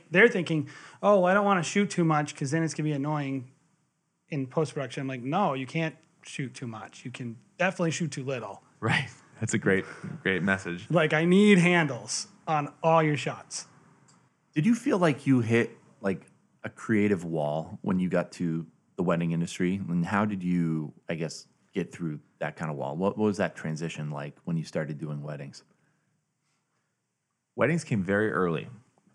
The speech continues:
Speaker 2: So weddings were there in the beginning. There
Speaker 3: Yeah.
Speaker 2: was never really a transition into weddings. Um, my, um, when I was a musician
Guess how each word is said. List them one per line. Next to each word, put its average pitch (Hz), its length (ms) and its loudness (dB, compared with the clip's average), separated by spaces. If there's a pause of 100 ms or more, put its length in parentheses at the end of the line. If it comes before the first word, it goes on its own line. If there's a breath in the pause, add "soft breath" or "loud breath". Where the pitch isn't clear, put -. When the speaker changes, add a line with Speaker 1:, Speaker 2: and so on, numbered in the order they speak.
(180)
Speaker 2:
So 98 560 2
weddings 107 320 0
were 101 80 0
there 90 240 2
in 85 80 -2
the 80 60 -6
beginning. 80 420 -4 (240)
There 98 100 0
Speaker 3:
Yeah. 101 60 2
Speaker 2:
was 110 140 2
never 123 140 2
really 104 200 0
a 87 40 -4
transition 87 440 -4
into 87 300 -4
weddings. 69 580 -6
Um, 82 600 -4 (160)
my, 92 540 -2 (640)
um, 80 440 -6 (840)
when 98 140 -2
I 101 80 2
was 104 120 -2
a 101 60 0
musician 87 640 -2